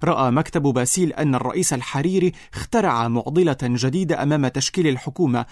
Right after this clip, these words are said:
ويقوم بما اعتاد عليه، أي بحجز التكليف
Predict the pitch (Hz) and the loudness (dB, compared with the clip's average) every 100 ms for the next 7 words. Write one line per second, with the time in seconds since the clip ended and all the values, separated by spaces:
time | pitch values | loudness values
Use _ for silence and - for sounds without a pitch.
0 | - - 139 123 113 196 175 127 117 170 | -12 0 2 2 2 2 2 2 4 4
1 | 147 113 - 190 131 107 113 180 196 - | 4 0 0 0 0 -2 0 2 0 -4
2 | - - 143 117 123 - 175 120 120 - | -16 -2 0 2 -2 -2 -2 -2 -4 -4
3 | 120 - 180 220 | -8 -2 0 0